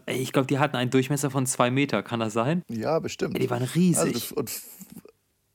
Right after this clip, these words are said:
Speaker 2: riesen, riesengroß und total alt. Ne? Also das ist auch eine No-Wind-Activity, die, die macht man am anderen Tag,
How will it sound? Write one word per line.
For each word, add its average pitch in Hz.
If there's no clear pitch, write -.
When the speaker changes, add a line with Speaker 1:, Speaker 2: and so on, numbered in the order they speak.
Speaker 2:
riesen, 143
riesengroß 131
und 123
total 139
alt. 131
Ne? 135
Also 123
das 123
ist 127
auch 131
eine 120
No-Wind-Activity, 127
die, 113
die 110
macht 120
man 120
am 101
anderen 160
Tag, 156